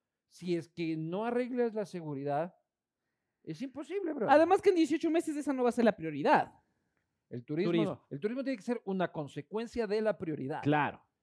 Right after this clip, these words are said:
Speaker 1: ¿Ya? La prioridad es seguridad y economía, ¿no es cierto? Entonces, una vez generado empleo y mejorada la seguridad, tendrían que venir los turistas, como está pasando en El Salvador, ¿ya? El Salvador creo que ha multiplicado por seis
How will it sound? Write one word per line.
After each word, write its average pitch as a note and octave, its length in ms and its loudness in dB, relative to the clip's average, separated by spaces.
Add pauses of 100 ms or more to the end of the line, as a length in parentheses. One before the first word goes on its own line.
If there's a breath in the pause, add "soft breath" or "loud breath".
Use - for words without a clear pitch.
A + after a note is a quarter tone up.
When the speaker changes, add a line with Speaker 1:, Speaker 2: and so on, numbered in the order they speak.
(160)
Speaker 1:
¿Ya? C#3 320 -4 (280)
La C#3+ 140 2
prioridad E3+ 460 0
es B3+ 120 -6
seguridad F#3+ 580 -2
y B3+ 60 -8
economía, F3+ 500 -4
¿no A2+ 80 -12
es A#2 80 -18
cierto? G3+ 420 -6 (280)
Entonces, D3+ 500 -6
una D#3 180 -4
vez D#3 280 -4
generado D3+ 480 -2
empleo A#3 640 0
y D#3 100 -8
mejorada E3+ 560 -4
la A#3+ 100 -2
seguridad, A#3+ 500 -4 (360)
tendrían D#3 580 -2
que C3 200 -6
venir C3+ 300 -8
los B2 160 -12
turistas, G3 380 -12
como D#3+ 180 -8
está A#3 140 -8
pasando A#3 320 -8
en A3 80 -8
El F3 40 -12
Salvador, F#3+ 480 -6 (420)
¿ya? E3+ 300 -4 (360)
El - 60 -20
Salvador E3 300 0
creo A#3 220 -2
que A3+ 80 -6
ha - 20 -2
multiplicado F3+ 540 -6
por C#3 240 -8
seis G3 480 0